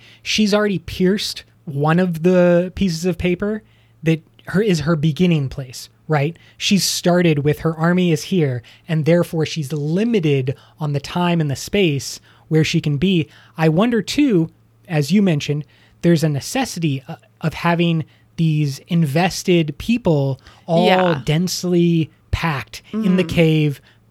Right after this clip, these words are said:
Speaker 1: you know, held by the governor, being experimented on. But to autonomy,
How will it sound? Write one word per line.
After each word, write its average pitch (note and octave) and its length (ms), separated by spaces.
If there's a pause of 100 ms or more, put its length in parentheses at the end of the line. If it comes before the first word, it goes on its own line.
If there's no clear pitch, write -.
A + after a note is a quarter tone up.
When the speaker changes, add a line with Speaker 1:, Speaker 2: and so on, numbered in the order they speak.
Speaker 1:
you D#3+ 160
know, C#3 80
held E3 240
by D#3+ 360
the D#3 380 (120)
governor, D3+ 360
being D#3+ 220
experimented D3+ 540
on. C#3+ 240 (320)
But D#3 180
to F3 180
autonomy, G3 540